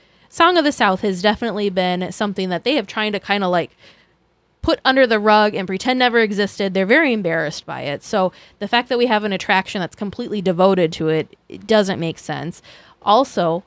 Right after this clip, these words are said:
small children don't know who these characters are. They don't have the reference of where these characters came from. It just makes sense to me. I feel like it'd be a very re-,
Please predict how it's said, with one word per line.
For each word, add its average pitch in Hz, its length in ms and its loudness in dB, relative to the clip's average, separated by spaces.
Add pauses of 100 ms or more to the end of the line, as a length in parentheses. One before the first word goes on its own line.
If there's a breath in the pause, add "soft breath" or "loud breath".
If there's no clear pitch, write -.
small 254 400 0
children 226 600 -2
don't 202 340 -2
know 220 260 2
who 226 180 -4
these 185 220 -4
characters 247 540 0
are. 170 120 0
They 196 140 0
don't 262 140 -4
have 233 180 -2
the 170 120 0
reference 185 540 -2
of 170 220 -2
where 196 220 2
these 202 160 -4
characters 180 360 -4
came 226 280 -2
from. 160 300 -8 (380 loud breath)
It - 140 -4
just 403 180 -4
makes 403 200 0
sense 370 260 0
to - 60 -10
me. 190 100 -2
I 175 60 -4
feel 220 140 -4
like 220 120 -2
it'd 202 120 -2
be 190 120 -2
a 175 60 -2
very 240 320 2
re-, 302 320 0